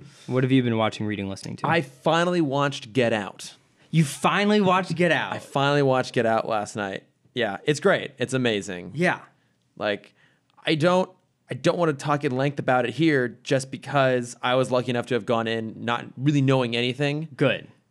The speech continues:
Speaker 2: And so I was able to really enjoy
Speaker 1: Yeah,
Speaker 2: it.
Speaker 1: it's, yeah, 'cause I was the same way. I, I went in not knowing anything about it.
Speaker 2: Yeah, I think
Speaker 1: And
Speaker 2: I,
Speaker 1: I don't wanna
Speaker 2: I
Speaker 1: say
Speaker 2: may
Speaker 1: anything
Speaker 2: have
Speaker 1: else.
Speaker 2: seen a trailer, but, like, I know I, I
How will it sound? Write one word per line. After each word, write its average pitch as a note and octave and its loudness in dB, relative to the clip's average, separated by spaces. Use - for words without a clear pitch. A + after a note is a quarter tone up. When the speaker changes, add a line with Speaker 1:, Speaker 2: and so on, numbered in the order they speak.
Speaker 2:
And A#2+ 0
so C#3 0
I - 4
was A#2 0
able A2+ 0
to A2+ -8
really A2+ 0
enjoy A2+ 2
Speaker 1:
Yeah, G2 0
Speaker 2:
it. - -12
Speaker 1:
it's, - -8
yeah, D3+ 2
'cause C3+ -6
I C#3+ 4
was C3+ 0
the D3 -2
same C3 2
way. A2 0
I, A#2 0
I B2 0
went B2+ -2
in A#2 -2
not A2 -6
knowing G#2 -6
anything G#2+ -10
about E2 -16
it. E2 -20
Speaker 2:
Yeah, A#2 -2
I A2+ -4
think D3 -2
Speaker 1:
And C#3 0
Speaker 2:
I, - 0
Speaker 1:
I B2+ 0
don't B2 -2
wanna A2 -4
Speaker 2:
I - -6
Speaker 1:
say D3+ -6
Speaker 2:
may D#3 0
Speaker 1:
anything F3+ 4
Speaker 2:
have F3 2
Speaker 1:
else. - -10
Speaker 2:
seen F3 -2
a D#3+ 0
trailer, D#3+ 0
but, C#3 -2
like, A#2+ 2
I B2 2
know C3 2
I, B2+ 2
I A#2+ 0